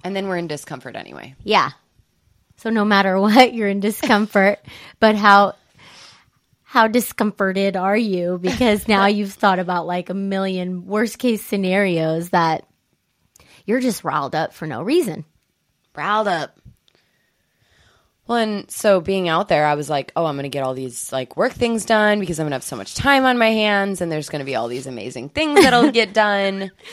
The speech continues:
Speaker 1: And I was out there and I was, like, paralyzed. You know, I was just kind of like, there was just so much other stuff that I needed. And really, I needed to shut down for the holidays, but I was so concerned with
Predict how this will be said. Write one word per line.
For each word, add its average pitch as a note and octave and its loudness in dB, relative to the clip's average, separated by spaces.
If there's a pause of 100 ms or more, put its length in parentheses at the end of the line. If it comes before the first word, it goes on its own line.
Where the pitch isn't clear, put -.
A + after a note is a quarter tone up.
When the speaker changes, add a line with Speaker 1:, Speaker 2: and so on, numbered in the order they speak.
(540)
Speaker 1:
And E3 -4
I D#3+ 0
was D#3 -2
out D3+ 2
there D#3+ 0
and C#3 -4
I C3+ -8
was, C#3 -8
like, C3 -6
paralyzed. - -8 (120)
You E3 -2
know, D#3+ 2
I E3 6
was F3 2
just - -8
kind D#3+ -4
of D#3 -4
like, C#3+ 0
there D#3 -2
was D3+ -4
just - -4
so D#3 2
much D3+ -4
other D3+ -2
stuff C#3 -2
that C3+ -4
I C3 -4
needed. C3+ -2
And C3 -4 (400)
really, G3+ 0
I C#3 -2
needed C3+ -8
to C#3 -16
shut - -6
down D3 -2
for - -12
the D#3+ -8
holidays, B2+ -6
but C3 0 (720)
I D3+ -2
was C#3 -4
so C#3 -2
concerned D3 -8
with C3+ -6